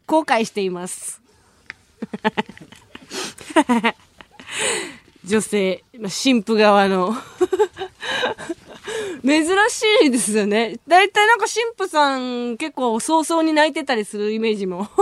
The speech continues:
<laughs> あるんですけど。<laughs> このツッコミしてほしかったですけどね。「は？家でやれよ」<laughs> っていうのを <laughs> 言ってる感じ。どっかでどうだよね。「確かに」っつって言う。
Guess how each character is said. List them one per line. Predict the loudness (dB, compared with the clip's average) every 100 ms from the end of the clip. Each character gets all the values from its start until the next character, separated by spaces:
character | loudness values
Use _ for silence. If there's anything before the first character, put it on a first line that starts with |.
| 2
<laughs> | 4 4 6
あ | 4
る | 4 0
ん |
で | -4
す | -4
け | -2
ど。 | 0 -2 -4
<laughs> | -8 -2 0 0 -2 0 -2 0 -6 _ _ -6 -4 -4 -8 -14 -18 -20 _
こ | 2
の | 4 2
ツ | -4
ッ | 2
コ | 4
ミ | 4
し |
て | 4
ほ | 4 4
し | 2
か | 0
っ | 2
た | -2
で |
す | -2
け | -4
ど | -2
ね。 | 0 0 -2
「は？ | -4 2 4 4 2
家 | 2 4
で | 6
や | 6
れ | 4 2
よ」 | -2 -6 0 0 2
<laughs> | 2 2
っ |
て | 2
い | 4
う | 4 4
の | 6 6
を | 6 4 4 2 2 0
<laughs> | 0 -2 2 0 2 -4 -2
言 | -6
っ | -2
て | -2
る | 2
感 | 0 2
じ。 |
ど | 2
っ | 0 -4 -6 -2 -2
か | 4 4
で | 4
ど | -2 2 4
う | 4
だ | 2
よ | 0
ね。 | -6 -6 -8 -12 -16 -8 0
「確 | 0 0
か | 2 2
に」 | 2 -2 -4
っ |
つ | -8 -12
っ |
て | -8 -6
言 | -4 -6
う。 | -6